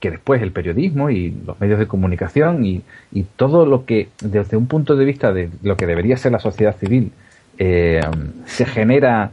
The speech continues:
en cuanto a, a, a la, bueno, las ideas,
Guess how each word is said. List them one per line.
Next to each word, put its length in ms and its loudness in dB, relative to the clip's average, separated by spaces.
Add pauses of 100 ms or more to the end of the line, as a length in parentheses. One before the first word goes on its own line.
(320)
en 200 0
cuanto 520 0
a, 300 0
a, 40 -2
a 920 -4
la, 320 -2
bueno, 160 -2
las 220 0
ideas, 560 2